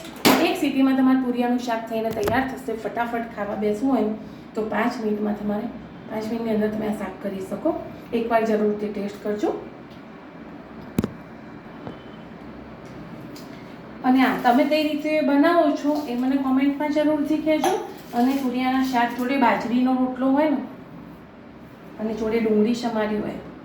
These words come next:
ઠંડી ઠંડી જીરા મસાલાવાળી છાશ હોય, ફ્રેન્ડ, મજા આવી જાય. તમે મને યાદ કરશો,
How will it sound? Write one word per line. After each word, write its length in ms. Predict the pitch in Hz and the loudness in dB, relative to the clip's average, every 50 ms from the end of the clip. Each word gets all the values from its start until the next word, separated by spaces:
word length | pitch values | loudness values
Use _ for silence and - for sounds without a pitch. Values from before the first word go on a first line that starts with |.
| - - - - - - - - - - - - - - - - - - - - | -18 -18 -18 -16 -16 -16 -16 -18 -18 -18 -16 -16 -16 -16 -18 -18 -18 -16 -16 -8
ઠંડી 300 | - 220 214 214 233 220 | -4 0 2 2 2 2
ઠંડી 260 | 220 220 214 214 226 208 - | 2 0 0 0 0 0 0
જીરા 200 | 208 214 220 220 220 | 0 2 2 2 2
મસાલાવાળી 640 | 220 220 220 220 214 220 214 214 214 214 214 214 - | 2 0 0 0 0 2 2 2 2 2 0 -2 -6
છાશ 320 | - 196 208 220 214 214 220 | -2 0 0 0 0 0 -2
હોય, 100 | 208 190 - - - | -4 -4 -4 -6 -4
ફ્રેન્ડ, 260 | 220 202 190 185 185 - - - - 208 | -4 -2 -2 -2 -4 -8 -12 -14 -6 -4
મજા 240 | 208 202 180 208 202 | -4 -2 0 0 0
આવી 180 | 196 196 190 185 | 0 0 -2 -4
જાય. 120 | 185 180 180 202 | -4 -6 -6 -4
તમે 100 | 208 214 214 | -4 -2 -2
મને 160 | 214 208 208 | 0 -2 -2
યાદ 240 | 202 202 190 190 - - 202 | -2 -2 -4 -4 -4 -6 -6
કરશો, 240 | 185 180 - 208 | -6 -6 -8 -8